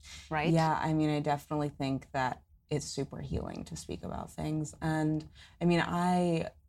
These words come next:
Speaker 2: am always so flattered when people approach me saying, "Thank you," or that what I said mattered to them. Or, you know, when I first put my podcast out, I was so nervous. And so it was, like, getting the responses that I got, I was like,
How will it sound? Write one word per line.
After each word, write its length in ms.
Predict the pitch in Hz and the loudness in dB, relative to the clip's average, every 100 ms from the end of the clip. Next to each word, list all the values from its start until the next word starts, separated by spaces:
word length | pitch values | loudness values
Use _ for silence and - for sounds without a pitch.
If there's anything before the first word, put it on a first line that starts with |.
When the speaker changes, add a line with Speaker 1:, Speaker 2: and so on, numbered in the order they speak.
| _ _ _ - - | _ _ _ -20 -6
Speaker 2:
am 180 | 156 156 | 0 2
always 360 | 151 147 147 143 | 4 4 2 0
so 280 | - 131 135 | -4 -2 -2
flattered 600 | - 127 120 127 123 127 | -2 2 2 2 -2 -4
when 300 | 131 127 131 | -2 -2 -2
people 600 | - - 120 123 - - - - _ - - - - - | -4 -4 -2 -2 -2 -6 -10 -20 _ -20 -20 -20 -10 -8
approach 400 | 143 135 - - | -2 -2 -2 -4
me 180 | 104 - | -4 -4
saying, 560 | - - - 73 - - - | -6 -6 -4 -4 -6 -12 -8
"Thank 280 | 139 131 - | -4 -4 -2
you," 200 | 113 85 | -2 0
or 460 | - 110 - 53 - - - - | -2 -4 -4 -6 -10 -16 -12 -2
that 180 | 139 120 | 0 0
what 160 | 135 | 0
I 100 | 131 | -2
said 280 | 131 135 127 | -2 -4 -2
mattered 440 | 131 131 127 123 - | -2 -2 -2 -4 -4
to 60 | |
them. 460 | - 131 123 123 120 | -4 -2 -2 -2 -2
Or, 160 | 101 | -2
you 140 | 95 143 | 0 0
know, 160 | 135 | 0
when 160 | 135 131 | -2 -4
I 60 | 131 | -4
first 340 | - 131 - | -4 -4 -6
put 120 | - | -6
my 140 | 135 131 | -4 -2
podcast 580 | 139 135 139 135 - | 0 0 0 -4 -2
out, 140 | 143 139 | -2 -2
I 60 | |
was 180 | 143 147 | -2 -6
so 220 | - 139 | -6 -2
nervous. 760 | 135 131 127 - - 156 - - - - - - - - _ | -2 0 -2 -2 -4 -6 -12 -20 -20 -20 -20 -20 -20 -20 _
And 340 | 151 139 143 147 | 2 4 2 0
so 220 | 143 139 | 2 2
it 80 | 139 | 0
was, 100 | 143 | -2
like, 180 | 143 143 | -2 0
getting 300 | 151 147 143 | 0 2 2
the 80 | |
responses 640 | 135 135 - 135 139 139 131 | 0 -2 0 0 0 -4 -4
that 140 | 135 | -2
I 80 | 135 | -2
got, 340 | 135 185 185 | 0 2 2
I 100 | 160 143 | 0 -2
was 200 | 139 143 | -4 -6
like, 200 | 143 | -8